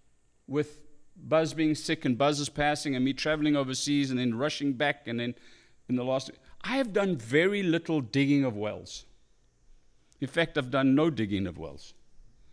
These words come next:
Actually, what I've been doing is tapping into my cistern of water that I've been supplying over the last three or four years.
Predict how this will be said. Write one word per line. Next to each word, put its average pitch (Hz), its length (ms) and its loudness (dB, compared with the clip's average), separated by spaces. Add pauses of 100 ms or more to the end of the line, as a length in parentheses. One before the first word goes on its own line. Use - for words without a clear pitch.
(240)
Actually, 190 300 0
what 165 180 8
I've 147 140 4
been 143 160 6
doing 131 440 4 (240)
is 120 140 -2
tapping 165 420 2
into 143 260 0
my 123 220 2
cistern 107 560 -4 (580)
of 104 140 -4
water 113 500 2 (340)
that 113 140 -2
I've 135 280 4
been 135 300 4 (800)
supplying 143 800 4
over 127 260 4
the 120 100 4
last 123 360 4
three 131 160 -2
or 123 60 2
four 120 220 -4
years. 110 340 -4